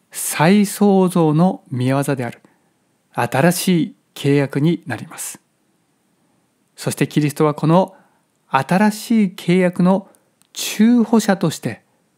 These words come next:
この聖化の経験を私たちに実現するために、日々天の聖所で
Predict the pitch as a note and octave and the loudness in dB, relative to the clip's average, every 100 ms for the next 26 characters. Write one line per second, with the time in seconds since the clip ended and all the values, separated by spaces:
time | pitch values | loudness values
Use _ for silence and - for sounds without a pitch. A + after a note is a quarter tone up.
0 | _ _ _ _ _ - - A#2+ C#3 F3+ | _ _ _ _ _ -14 -10 -4 -4 -6
1 | _ _ _ _ _ - - - A3 A3+ | _ _ _ _ _ -10 -8 2 4 6
2 | G#3+ - D#3+ C3 G#2 - - C3+ D#3 D#3+ | 2 2 0 -2 -6 -18 -2 0 0 0
3 | D#3 D#3 F3+ - _ _ _ _ _ - | 0 2 0 -2 _ _ _ _ _ -2
4 | C3 C3+ D3 - B2+ - B2 - _ - | 0 0 -2 -4 -10 -8 -14 -14 _ -2
5 | D#3 D#3 - G#3+ G#3 G3+ G#3 G3+ F#3 G3 | -2 -2 -2 0 2 4 4 2 0 -2
6 | F#3 F3+ - - G#3+ F#3 G#3+ - - _ | -2 -4 -6 0 4 4 4 0 -8 _
7 | _ _ _ _ _ - - - G#3 F3+ | _ _ _ _ _ -16 -2 2 4 2
8 | - _ _ _ _ _ _ _ - F#3 | -2 _ _ _ _ _ _ _ 2 4
9 | E3 C#3 C3 - - F3 C#3 A#2+ | 4 0 -4 -6 0 0 0 -6